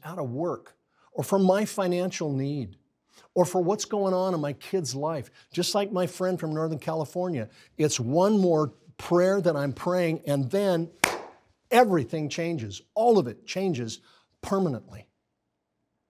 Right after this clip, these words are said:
And sometimes you may not even see the answer,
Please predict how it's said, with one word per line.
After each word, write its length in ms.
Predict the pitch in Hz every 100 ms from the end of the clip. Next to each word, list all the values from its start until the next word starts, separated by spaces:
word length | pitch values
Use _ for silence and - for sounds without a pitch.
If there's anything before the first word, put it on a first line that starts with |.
| _ _ -
And 140 | 113
sometimes 800 | 101 240 294 170 135 135 165 - _ _ _ _
you 200 | - 156
may 180 | 254 202
not 240 | 160 160 160
even 240 | 165 175
see 320 | 160 - 185
the 240 | 156 151 151
answer, 480 | 160 185 - -